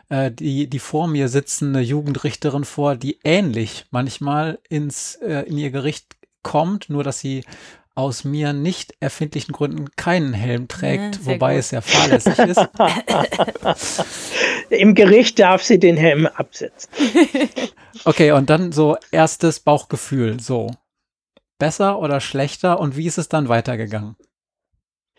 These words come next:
Speaker 3: Die Richterin hatte noch einen anderen Satz zu mir gesagt, der mich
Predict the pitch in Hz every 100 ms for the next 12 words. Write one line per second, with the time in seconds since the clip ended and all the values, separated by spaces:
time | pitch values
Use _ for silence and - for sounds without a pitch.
0 | _ _ _ _ _ - - - _ _
1 | - 214 208 196 - 190 _ _ _ _
2 | _ - - 220 - 208 202 196 - _
3 | _ _ _ - - 226 254 240 - -
4 | 269 - 196 247 170 143 - 139 - -
5 | - 185 190 180 185 - 175 185 - 196
6 | 185 -